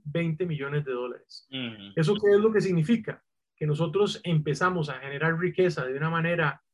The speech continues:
Speaker 1: infinitamente más sesgada al conocimiento, a las capacidades, a la inteligencia de nuestra población, que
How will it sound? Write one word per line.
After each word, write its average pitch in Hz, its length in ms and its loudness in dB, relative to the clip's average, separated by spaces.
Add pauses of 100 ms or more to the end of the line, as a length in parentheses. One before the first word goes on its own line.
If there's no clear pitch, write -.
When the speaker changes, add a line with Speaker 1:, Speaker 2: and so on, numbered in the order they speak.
(160)
Speaker 1:
infinitamente 196 1040 0
más 151 240 0
sesgada 180 600 0
al 156 160 0
conocimiento, 156 760 -2
a 147 80 -2
las 135 160 -4
capacidades, 156 760 0
a 156 40 -4
la 147 40 -2
inteligencia 143 640 -4
de - 20 0
nuestra 147 300 -4
población, 180 600 -2 (560)
que - 340 -2